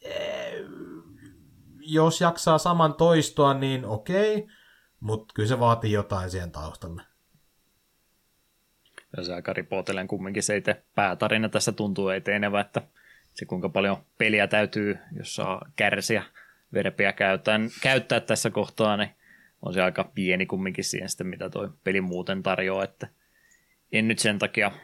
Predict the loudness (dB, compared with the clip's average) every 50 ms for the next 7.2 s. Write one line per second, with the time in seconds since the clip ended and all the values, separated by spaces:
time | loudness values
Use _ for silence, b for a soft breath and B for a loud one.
0 | B B B B -8 -8 -6 -4 -4 -4 -4 -4 -4 -2 -4 -4 -4 -4 -8 -6
1 | -6 -6 -6 -6 -6 -6 -6 -4 -2 -2 0 0 0 0 0 0 0 -2 -4 -4
2 | -4 -2 -2 -2 -2 -2 -6 -4 -4 -4 -2 0 0 -2 -2 0 -2 0 0 0
3 | 0 0 -2 -4 -6 -10 -10 -8 -6 -6 -4 -4 -6 -6 -6 -6 -6 -4 -4 -6
4 | -6 -6 -6 -8 -6 -6 -6 -6 -6 -8 -8 -8 -8 -8 B B B B B B
5 | -2 -2 0 0 -2 -2 -2 -2 -2 -4 -2 -2 -2 -2 0 -2 -2 -4 -6 -6
6 | -6 -4 -4 -4 -6 -8 -10 -12 -14 -14 -14 -10 -6 -6 -6 -4 -6 -6 -6 -8
7 | -6 -6 -6 -6